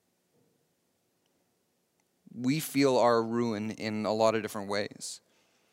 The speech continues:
We feel it a lot in our relationships, the strife and the anger that we inflict on people that we're supposed to love.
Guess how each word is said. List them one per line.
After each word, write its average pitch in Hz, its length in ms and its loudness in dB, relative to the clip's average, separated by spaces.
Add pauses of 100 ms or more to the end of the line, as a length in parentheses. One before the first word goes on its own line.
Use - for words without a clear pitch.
(140)
We 113 120 -6
feel 127 300 2
it 120 60 2
a 117 60 4
lot 117 160 6
in 113 80 -8
our 110 100 -2
relationships, 101 920 -6 (460)
the 101 80 -8
strife - 540 0
and 107 80 -6
the 101 120 -4
anger 104 480 -2
that 95 340 -2
we 104 500 -8
inflict - 600 -6
on 104 200 -4
people 104 300 -6
that 95 140 -2
we're 95 100 -6
supposed - 400 -8
to - 60 -8
love. 92 440 -14